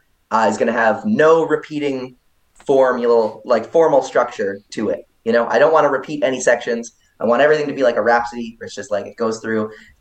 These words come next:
here's the thing, here's the thing, here's the thing." Because having a form is a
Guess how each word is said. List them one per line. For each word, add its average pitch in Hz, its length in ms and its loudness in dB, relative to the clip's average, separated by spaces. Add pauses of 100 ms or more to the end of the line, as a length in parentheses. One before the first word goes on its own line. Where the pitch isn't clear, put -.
here's 117 200 -2
the 113 60 0
thing, 110 160 0
here's 101 120 -4
the 107 80 -10
thing, 101 160 -6
here's 95 140 -8
the 98 60 -12
thing." 98 260 -4 (240)
Because 131 680 2 (640)
having 170 400 2
a - 80 2
form 175 640 2 (180)
is 120 460 -4 (180)
a 107 540 0